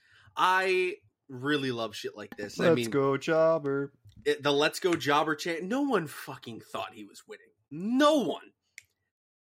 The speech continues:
Speaker 1: Jericho was Razor Ramon, Andretti was the Lightning Kid. I mean, this, Jericho wanted a tune-up, and this blew up in his face.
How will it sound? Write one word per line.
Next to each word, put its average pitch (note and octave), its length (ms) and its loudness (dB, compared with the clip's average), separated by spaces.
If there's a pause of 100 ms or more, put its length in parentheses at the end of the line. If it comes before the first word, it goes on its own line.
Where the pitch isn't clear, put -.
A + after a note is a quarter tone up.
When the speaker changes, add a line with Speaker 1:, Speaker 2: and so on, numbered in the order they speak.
(380)
Speaker 1:
Jericho G3 380 4
was F3 160 4
Razor D3 300 2
Ramon, A#2+ 440 -4 (200)
Andretti C#3 380 0
was C#3+ 120 -6
the C3 80 -6
Lightning A2 380 -6
Kid. G#2 380 -8 (200)
I A#2 140 -4
mean, A2+ 360 -2 (1120)
this, E3+ 340 0 (460)
Jericho F#3+ 360 2
wanted F3+ 340 0
a E4 60 -4
tune-up, B2+ 480 -6 (800)
and F#3 100 0
this F#3+ 140 0
blew D#3 260 0
up D3+ 140 0
in F#3 60 2
his F#3 140 -2
face. - 520 -2